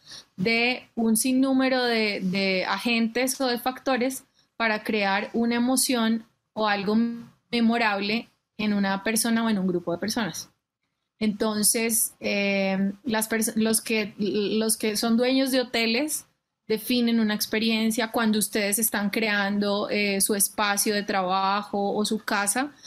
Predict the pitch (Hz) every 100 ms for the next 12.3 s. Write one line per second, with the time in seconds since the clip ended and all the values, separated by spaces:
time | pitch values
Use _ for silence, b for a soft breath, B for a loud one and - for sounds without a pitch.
0 | B B 220 - 202 202 220 220 233 254
1 | 240 208 214 214 196 160 156 220 - 233
2 | 240 262 247 247 254 269 240 226 233 214
3 | 208 220 - 208 190 175 170 156 151 -
4 | 226 262 - - 196 196 208 208 202 202
5 | 220 220 226 269 285 262 247 285 311 330
6 | B B B B 214 214 214 208 202 214
7 | 196 202 208 226 269 269 262 - 294 403
8 | - 254 214 196 190 196 208 220 - 247
9 | 220 226 - 196 196 190 175 180 - 214
10 | 202 190 202 202 - _ _ _ - 233
11 | 247 254 254 196 196 190 160 - 180 190
12 | 302 180